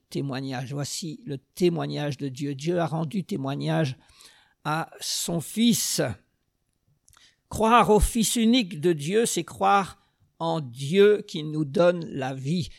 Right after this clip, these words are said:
Croyez en Dieu et croyez en moi », dit Jésus. Fils unique. On témoigne souvent du Fils de Dieu,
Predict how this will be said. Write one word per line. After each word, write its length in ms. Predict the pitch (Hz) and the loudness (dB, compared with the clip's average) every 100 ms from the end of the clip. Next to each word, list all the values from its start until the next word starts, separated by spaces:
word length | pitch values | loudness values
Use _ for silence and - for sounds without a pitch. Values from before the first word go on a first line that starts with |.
| _ | _
Croyez 500 | - 139 156 180 156 | -8 -4 -2 -2 -2
en 120 | 156 | -4
Dieu 380 | 147 135 180 180 | -4 0 2 2
et 80 | 160 | 0
croyez 520 | - 143 151 165 135 | -4 -4 -2 -2 -2
en 140 | 143 | -4
moi », 480 | 143 151 156 180 147 - _ _ - | -4 0 4 4 4 -2 _ _ -16
dit 360 | 120 156 175 - | -6 -4 -4 -6
Jésus. 760 | 107 135 160 143 151 220 151 - _ _ _ _ _ _ _ _ _ _ _ _ _ _ _ _ _ _ _ _ _ | -8 -2 0 2 2 4 2 -2 _ _ _ _ _ _ _ _ _ _ _ _ _ _ _ _ _ _ _ _ _
Fils 400 | - 302 294 - | -2 4 6 8
unique. 640 | 277 262 254 240 - - - - - - _ _ _ _ _ _ _ _ _ _ _ _ _ _ _ _ _ _ _ _ | 10 12 12 12 10 -10 -10 -14 -18 -20 _ _ _ _ _ _ _ _ _ _ _ _ _ _ _ _ _ _ _ _
On 280 | 131 127 120 _ _ _ _ _ _ _ _ _ _ | -8 -6 -6 _ _ _ _ _ _ _ _ _ _
témoigne 420 | - 143 160 160 | -8 -4 -4 -4
souvent 260 | 131 - 208 | -4 -4 -4
du 120 | 120 | 2
Fils 500 | - - 196 190 - | 2 4 6 4 4
de 140 | 135 | 2
Dieu, 460 | 139 170 240 285 233 | 2 2 0 -2 -10